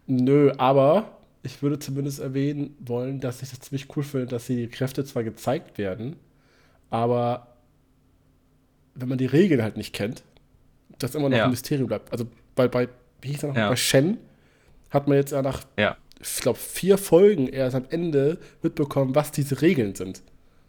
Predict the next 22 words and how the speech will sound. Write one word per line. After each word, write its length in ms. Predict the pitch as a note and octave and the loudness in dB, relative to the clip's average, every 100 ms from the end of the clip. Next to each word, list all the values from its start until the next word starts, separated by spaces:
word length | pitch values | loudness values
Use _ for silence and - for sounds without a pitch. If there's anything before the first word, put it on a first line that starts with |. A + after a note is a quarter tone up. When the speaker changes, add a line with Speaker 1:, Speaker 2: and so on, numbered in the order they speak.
| _ _ _ | _ _ _
Speaker 1:
Weil 100 | - | -2
das 100 | B2+ | 2
ja 80 | B2+ | 4
selber 220 | B2+ E3+ | 6 6
Speaker 2:
Ja. 60 | A2 | 6
Speaker 1:
erklärt. 520 | G2+ - D3 G2+ - | 0 0 2 0 -2
Und 180 | B2+ A#2 | -6 -4
davor 640 | B2 - D3 C#3+ C#3 - - - | -4 0 2 2 0 -8 -20 -4
kennst 260 | D3+ D3 | -4 -2
du, 60 | C#3 | -8
siehst 240 | C#3 F#3+ F#3+ | -2 -4 -2
du's 120 | C3+ | -6
zwar, 180 | - A#2 | -2 0
aber 80 | |
du 60 | A#2+ | 0
hast 120 | B2+ | -4
keine 220 | - D3 | -2 -2
Ahnung, 160 | C#3+ C#3 | 0 -2
wie's 80 | A#2+ | -2
funktioniert. 500 | B2 - A#2+ C#3 - - - _ - _ _ _ - _ _ _ - | -6 -4 -6 -6 -12 -20 -20 _ -20 _ _ _ -20 _ _ _ 0
Speaker 2:
Ja, 220 | A#2 G2+ | 2 2
genau. 380 | A2 A2 G2+ G#2+ | 0 0 0 -4